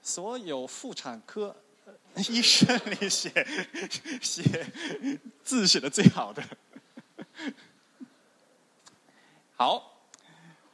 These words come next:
主题曲。我们和I P N节目最大的区-，区别是我们有主题曲，而I B N没有。大家都知道主题曲吧，对吧？就听过 N 遍的，特别灌脑的一个歌。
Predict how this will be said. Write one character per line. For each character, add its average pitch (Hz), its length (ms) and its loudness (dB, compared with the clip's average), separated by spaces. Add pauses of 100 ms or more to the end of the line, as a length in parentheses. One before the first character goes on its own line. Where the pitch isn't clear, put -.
(420)
主 - 120 -2
题 285 140 2
曲。 226 380 2 (1400)
我 208 160 8
们 311 180 6
和 214 140 0
I 285 240 4
P 277 260 2
N 285 100 6
节 - 320 10
目 220 120 -6
最 - 280 -6
大 196 220 4
的 160 80 -4
区-， 170 180 -2 (240)
区 254 220 2
别 143 140 -2
是 - 100 -2
我 120 80 -6
们 147 100 -4
有 180 80 -2
主 220 140 -12
题 - 100 -8
曲， 135 240 -4
而 127 120 -2
I 156 160 -2
B 165 160 -6
N 151 100 -4
没 120 200 -10
有。 101 180 -12 (280)
大 254 140 4
家 220 80 0
都 220 100 -2
知 226 80 -6
道 220 120 0
主 131 100 -10
题 147 100 -10
曲 123 160 -10
吧， 104 200 -12 (100)
对 123 100 -12
吧？ 107 300 -10
就 143 80 -16
听 156 240 -10
过 143 140 -8
N 147 200 -8
遍 143 200 -10
的， 107 80 -14
特 - 100 -20
别 117 180 -16 (300)
灌 139 220 0
脑 104 240 -14
的 104 80 -18
一 101 80 -20
个 107 160 -20
歌。 104 180 -20